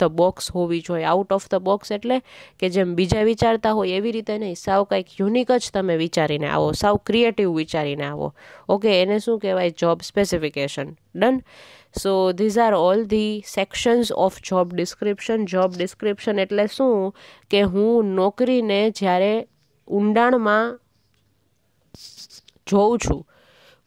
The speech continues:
કોઈ પણ વસ્તુને હું ડિટેલમાં જોઉં છું, એને શું કહેવાય? ડિસ્ક્રિપ્શન, બરાબર? હવે આમાં તો હું શું જોઈશ? મારી જોબને ડિટેલમાં સ્ટડી કરીશ.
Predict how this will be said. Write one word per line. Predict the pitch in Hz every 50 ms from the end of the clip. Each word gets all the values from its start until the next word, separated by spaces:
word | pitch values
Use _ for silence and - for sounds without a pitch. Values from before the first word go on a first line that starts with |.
| _
કોઈ | - 196 220 254
પણ | 240 - 262 254 247
વસ્તુને | 226 233 233 - - - 247 240 226 226 226 233
હું | 226 208 214 220 214 185
ડિટેલમાં | 185 208 208 - 247 233 233 226 220 214 202
જોઉં | 180 - 202 208 214 240 220
છું, | - - 214 190 185 190 185 -
એને | - 196 196 208 208
શું | 208 - - 240
કહેવાય? | 220 - 190 185 180 175 170
ડિસ્ક્રિપ્શન, | 180 202 214 - - - 190 165 - - - 160 143 143 156
બરાબર? | 165 175 190 196 196 208 208 196
હવે | 185 180 180 185
આમાં | - - 175 196 208 220
તો | 214 - 220 220
હું | 214 226 233
શું | 220 - 254 254 247
જોઈશ? | 202 220 208 202 214 - -
મારી | 202 196 196 202 202
જોબને | 180 - - - 202 214 214 208 233 247 240 214
ડિટેલમાં | 185 208 202 202 - 240 233 240 233 220 208 202
સ્ટડી | 202 - - 170 165 - 165 165
કરીશ. | - 208 - 180 156 - -